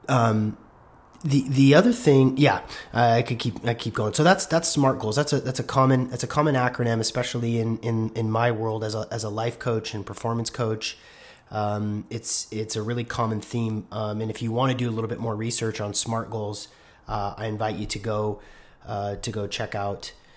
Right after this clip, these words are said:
Uh, there's lots of different resources from Jack Canfield to, um, yeah, lots of other sort of personal development, uh, folks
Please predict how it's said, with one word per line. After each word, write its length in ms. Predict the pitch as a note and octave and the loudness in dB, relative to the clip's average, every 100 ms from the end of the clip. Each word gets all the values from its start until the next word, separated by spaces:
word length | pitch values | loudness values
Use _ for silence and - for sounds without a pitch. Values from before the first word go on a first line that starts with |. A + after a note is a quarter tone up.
| _ _ | _ _
Uh, 200 | G#2 G2 | -6 -4
there's 180 | G#2+ G#2 | -4 -2
lots 260 | G#2 G2+ | -2 -4
of 40 | G2 | -6
different 220 | F#2+ F#2 | -8 -8
resources 480 | F#2+ G2+ G2+ G2 G2+ | -4 -4 -4 -6 -8
from 200 | - G2 | -8 -8
Jack 240 | F#2+ F#2 | -8 -10
Canfield 600 | - A2 G2+ G#2+ G2+ G2 | -10 -8 -8 -8 -8 -8
to, 500 | - G2 G2 G2 F#2+ - - - - - - | -8 -8 -6 -8 -10 -14 -20 -18 -18 -16 -12
um, 680 | G2+ F#2+ F#2+ F#2+ F#2 F#2 F#2 | -8 -6 -6 -8 -10 -12 -12
yeah, 240 | F#2+ A2 F2+ | -6 -6 -6
lots 240 | G2 G#2+ - | -6 -4 -4
of 60 | G2+ | -4
other 200 | G2 F#2+ | -6 -6
sort 220 | - G#2+ | -6 -6
of 320 | G2+ - - | -8 -14 -12
personal 360 | - A2 A2 G2+ | -6 -4 -4 -6
development, 760 | F#2+ G2 G#2 G#2 G2+ G2 - - - - | -6 -6 -6 -6 -8 -10 -12 -16 -20 -14
uh, 240 | G#2+ G2 G2 | -10 -8 -8
folks 340 | - G#2 - | -6 -8 -8